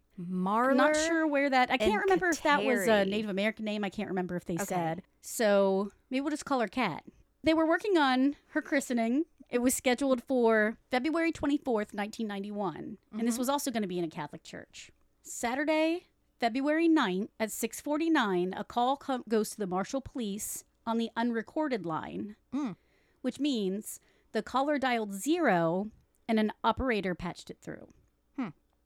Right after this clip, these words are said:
Speaker 2: He was yelling, distraught, and basically he's like, "My wife is in the driveway. I, sh-, I think she might be dead. S-, you need to come help. You need to come help."
Speaker 1: So it wasn't nine one one they called?
Speaker 2: He called, he dialed zero.
Speaker 1: Hmm.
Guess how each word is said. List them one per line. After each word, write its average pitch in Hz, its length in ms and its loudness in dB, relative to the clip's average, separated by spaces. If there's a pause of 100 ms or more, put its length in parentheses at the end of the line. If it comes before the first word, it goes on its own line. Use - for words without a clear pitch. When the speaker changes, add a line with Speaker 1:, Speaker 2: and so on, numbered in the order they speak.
(160)
Speaker 2:
He - 140 -4
was 208 120 0
yelling, 285 340 2
distraught, 208 720 2
and 208 180 -2
basically 214 340 0
he's 196 180 -6
like, 185 380 0 (180)
"My 214 220 2
wife 220 300 2
is 208 100 0
in 202 60 0
the 185 80 0
driveway. 202 800 2 (440)
I, 226 140 0
sh-, - 200 -8
I 220 60 -2
think 202 160 -2
she 220 120 -4
might 185 180 0
be 175 80 -6
dead. 214 580 4 (480)
S-, - 260 -12
you 226 120 2
need 208 100 0
to 180 60 -10
come 185 160 -2
help. 226 200 0
You 202 60 -8
need 185 100 -4
to 160 60 -12
come 180 120 -6
help." 196 440 0
Speaker 1:
So 233 200 2
it 208 180 -2
wasn't 247 320 2
nine 269 240 2
one 254 220 0
one 262 220 0
they 165 120 -2
called? 98 440 -8 (440)
Speaker 2:
He 220 140 -6
called, 208 420 0 (200)
he 208 100 -6
dialed 190 240 0
zero. 190 380 -6 (1000)
Speaker 1:
Hmm. 214 160 -4